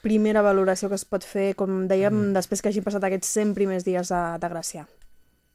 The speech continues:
Speaker 2: En primer lloc, això dels cent dies de gràcia no sé d'on, d'on surt, perquè de gràcia no, no en fa massa. Però sí, normalment, eh, s'acostuma a dir que un govern a l'entrar, doncs, té un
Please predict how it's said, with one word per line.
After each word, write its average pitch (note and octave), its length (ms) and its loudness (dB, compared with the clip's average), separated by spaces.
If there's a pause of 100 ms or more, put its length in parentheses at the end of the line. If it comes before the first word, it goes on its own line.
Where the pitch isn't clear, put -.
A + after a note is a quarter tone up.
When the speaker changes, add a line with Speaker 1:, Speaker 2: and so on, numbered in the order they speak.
Speaker 2:
En G#2 100 -20
primer A2+ 280 -10
lloc, A#2+ 160 -8
això A#2+ 180 -10
dels A#2 140 -10
cent A#2+ 180 -8
dies A2+ 220 -8
de A2 100 -2
gràcia A2 460 -8
no B2 420 -10
sé G#2 380 -10
d'on, G2 640 -18 (180)
d'on G2+ 240 -16
surt, A2 400 -12
perquè G2+ 340 -16
de F#2+ 120 -16
gràcia F#2+ 460 -12
no, G#2+ 520 -14 (1000)
no C#3 120 -4
en C#3 80 -4
fa C3+ 140 0
massa. B2 560 -4
Però A2+ 100 -8
sí, B2 220 -6
normalment, A#2+ 720 -8
eh, G#2+ 220 -10
s'acostuma A2 640 -12
a - 20 -10
dir G#2+ 240 -10
que G#2+ 180 -10
un G2+ 220 -8
govern G#2+ 400 -8
a G#2 80 -12
l'entrar, A2 580 -6
doncs, G2 520 -12
té G2+ 480 -8
un G2 400 -14